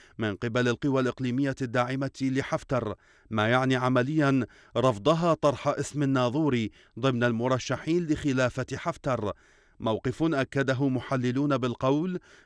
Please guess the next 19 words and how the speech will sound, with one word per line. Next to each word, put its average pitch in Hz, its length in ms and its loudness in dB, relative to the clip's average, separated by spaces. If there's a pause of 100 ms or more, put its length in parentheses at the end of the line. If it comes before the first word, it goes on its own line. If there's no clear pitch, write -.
إن 123 160 2
القاهرة 147 640 0
والإمارات 151 720 2 (460)
تتباحثان 143 840 2
بشأن 147 440 0
ثلاثة 139 720 0
أسماء 147 420 -2 (360)
ليس 170 320 2
من 151 240 2
بينهم 139 480 2
الناظوري، 160 720 0 (380)
إذ 123 100 -2
تتضمن 143 840 -2
القائمة 139 640 -2
اللواء 135 520 0
عون 143 200 0
الفرجاني 127 720 0 (300)
أحد 120 400 2
أهم 131 360 0